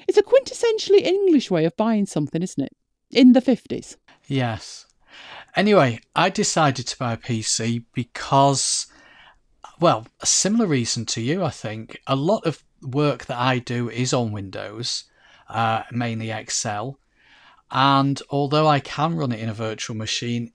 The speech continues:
Speaker 2: my Mac was creaking at the seams. So I decided that I really needed a, a P C. But I didn't want an all singing or dancing P C. I just wanted one that was good enough, and that's what I came away with.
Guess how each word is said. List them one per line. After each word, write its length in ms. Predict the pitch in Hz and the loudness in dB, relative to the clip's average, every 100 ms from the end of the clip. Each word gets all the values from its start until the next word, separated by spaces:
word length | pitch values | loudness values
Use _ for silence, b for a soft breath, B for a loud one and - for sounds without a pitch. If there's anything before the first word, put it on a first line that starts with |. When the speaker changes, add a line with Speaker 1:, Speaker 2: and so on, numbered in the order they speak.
| - | -8
Speaker 2:
my 460 | 127 135 135 131 - | -4 -2 -2 -4 -8
Mac 460 | 120 127 139 131 - | -6 -2 -2 -4 -6
was 120 | 131 | -8
creaking 440 | - 127 117 123 | -4 -6 -4 -6
at 80 | 113 | -6
the 60 | 113 | -4
seams. 500 | - 143 135 110 107 | -4 -2 -2 -4 -8
So 340 | - - 135 | -8 -4 -2
I 140 | 127 127 _ | -2 -4 _
decided 640 | - 113 - 135 123 117 | -6 -4 0 -2 -2 -6
that 100 | 110 | -8
I 80 | 110 | -6
really 420 | 113 123 127 117 | -6 -6 -6 -6
needed 500 | 110 123 113 110 104 - - | -4 -4 -6 -10 -12 -14 -12
a, 160 | 107 104 _ | -12 -12 _
a 60 | - | -14
P 240 | - 113 | -6 -6
C. 340 | - 135 117 B B B B B - | -6 -6 -6 B B B B B 0
But 240 | 139 123 _ - | 2 2 _ -2
I 120 | 143 | 0
didn't 200 | 143 139 | 0 0
want 200 | 135 127 | 0 0
an 80 | 131 | -2
all 140 | 127 | -2
singing 380 | 120 139 120 117 | -2 -2 -2 -2
or 100 | 113 | -2
dancing 500 | 110 185 165 - 117 | 2 2 2 -4 -6
P 220 | - 117 | -4 -4
C. 240 | 113 - 117 | -4 -4 -4
I 80 | |
just 320 | 117 131 - - | -4 -4 -6 -6
wanted 380 | 117 113 120 | -10 -8 -10
one 180 | 120 117 | -6 -4
that 100 | 117 | -4
was 200 | 113 110 - | -6 -8 -10
good 200 | - 117 | -10 -8
enough, 340 | 117 120 113 - | -4 -6 -8 -10
and 160 | 113 110 _ B B B B _ | -10 -12 _ B B B B _
that's 240 | 120 - | -4 -2
what 80 | 117 | -6
I 60 | |
came 220 | 117 117 110 | -6 -6 -4
away 260 | 113 123 | -2 -2
with. 220 | 117 110 | -4 -6